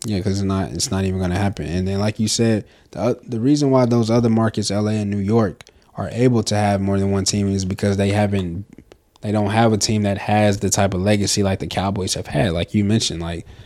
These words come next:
Cowboys are the number one franchise. You know, they have five Super Bowls, things like that. So, nigga, like, there will never be another team in Dallas.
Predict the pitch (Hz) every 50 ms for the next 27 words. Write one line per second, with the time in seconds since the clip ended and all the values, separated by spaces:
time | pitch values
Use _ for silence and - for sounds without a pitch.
0 | - - - - 95 101 110 113 107 104 104 101 104 - - 101 98 92 90 95
1 | 92 92 90 87 90 85 87 87 87 87 98 113 120 135 - - 110 107 101 -
2 | - 98 101 104 110 110 113 - 98 101 95 90 85 82 80 - - 95 101 95
3 | - - - 92 101 110 110 107 - - 110 107 117 98 95 98 101 104 104 -
4 | - 104 107 107 101 101 98 98 92 - 107 104 98 - 104 98 98 95 - -
5 | _ - - _ _ _ - _ _ _ _ _ _ _ _ _ _ _ _ _
6 | _ _ - 117 131 139 123 135 135 131 123 120 117 117 107 92 - - - _
7 | - - _ _ _ _ _ _ _ - 120 123 123 156 175 185 185 185 160 143
8 | 131 123 120 117 120 123 127 131 127 120 120 110 117 113 110 107 104 107 107 104
9 | 101 95 95 - - 104 104 98 95 95 95 92 95 131 123 127 127 123 117 120
10 | 117 - - -